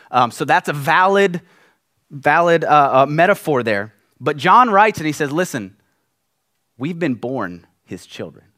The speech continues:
We have been born as his sons and his daughters."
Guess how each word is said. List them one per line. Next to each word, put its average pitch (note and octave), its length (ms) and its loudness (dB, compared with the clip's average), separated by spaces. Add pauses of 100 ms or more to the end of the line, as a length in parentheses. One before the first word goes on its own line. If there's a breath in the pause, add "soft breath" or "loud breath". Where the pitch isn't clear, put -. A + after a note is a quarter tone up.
(420)
We E3 100 -4
have E3 220 -2
been C3 180 -2
born E3 600 -4
as B2 220 -4
his A2+ 140 -10
sons D3 560 -6 (360 soft breath)
and B2 140 -6
his G#2+ 120 -10
daughters." G#2+ 800 -4